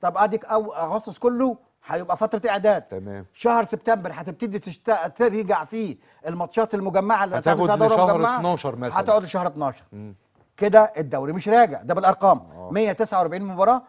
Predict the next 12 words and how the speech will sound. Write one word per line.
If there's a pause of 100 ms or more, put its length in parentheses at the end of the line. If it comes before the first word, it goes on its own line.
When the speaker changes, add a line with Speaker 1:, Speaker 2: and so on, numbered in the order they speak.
Speaker 1:
سبعتاشر
أسبوع. (200)
طب
وإيه
تاني؟ (200)
Speaker 2:
مم. (220)
Speaker 1:
حد
خد
باله
من
حاجة؟ (140)
Speaker 2:
مم.